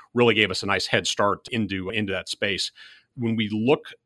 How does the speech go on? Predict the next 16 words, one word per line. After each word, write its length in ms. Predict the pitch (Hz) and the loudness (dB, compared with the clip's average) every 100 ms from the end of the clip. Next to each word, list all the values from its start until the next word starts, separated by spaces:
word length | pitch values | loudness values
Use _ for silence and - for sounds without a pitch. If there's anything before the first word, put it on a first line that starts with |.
| _ | _
for 200 | - 123 | -10 -6
the 100 | 95 | -4
types 420 | 92 - 135 127 101 | -6 -2 0 0 -6
of 80 | |
firms 640 | 87 - 120 113 117 107 90 | -8 -4 0 2 2 0 -4
that 120 | 98 | -8
really 320 | 107 120 113 | -2 0 0
we 180 | 98 110 | 0 -2
see 380 | 120 - 127 113 | -2 -2 0 2
as 120 | 110 101 | 0 -2
a 100 | 90 | -8
good 380 | 90 113 104 | -2 0 0
fit 380 | - - 127 113 _ _ - - | -4 -2 0 0 _ _ -20 -6
for 140 | 107 | -2
our 100 | 104 | 0
platform, 640 | - 117 107 - 104 95 | 0 -2 -2 -2 -6 -6